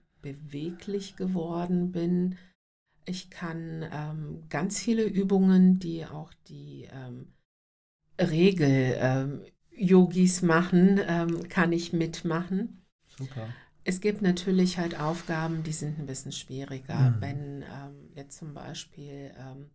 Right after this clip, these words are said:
Speaker 1: der Bauch ganz einfach dazwischen
Speaker 2: Mhm.
Speaker 1: ist oder
Speaker 2: Mhm.
Speaker 1: halt, ähm, der, die große Brust, die
Speaker 2: Mhm.
Speaker 1: häufig eben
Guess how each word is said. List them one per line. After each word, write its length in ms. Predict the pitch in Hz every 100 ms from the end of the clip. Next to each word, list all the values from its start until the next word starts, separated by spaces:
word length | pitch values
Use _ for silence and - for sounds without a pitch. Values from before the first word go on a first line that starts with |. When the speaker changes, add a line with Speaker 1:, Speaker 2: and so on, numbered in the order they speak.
| _ _ _ _ _ _ -
Speaker 1:
der 80 | 156
Bauch 360 | 139 143 -
ganz 260 | - 117 -
einfach 340 | 127 127 139
dazwischen 880 | 131 131 - 127 - 139 139 123 131
Speaker 2:
Mhm. 80 | - _ _ -
Speaker 1:
ist 320 | 131 - -
oder 260 | 156 135 127
Speaker 2:
Mhm. 100 | 120
Speaker 1:
halt, 440 | 139 139 143 - 131
ähm, 420 | 135 131 143 151 _ _ _ _ _ _ _ _ _ _ _ _ -
der, 260 | 175 160
die 240 | 147 156 170
große 420 | - 170 170 180
Brust, 540 | 170 - 196 - -
die 280 | 139 135 151 _ _ _ -
Speaker 2:
Mhm. 180 | 127 120
Speaker 1:
häufig 460 | 147 110 143 -
eben 360 | 135 139 143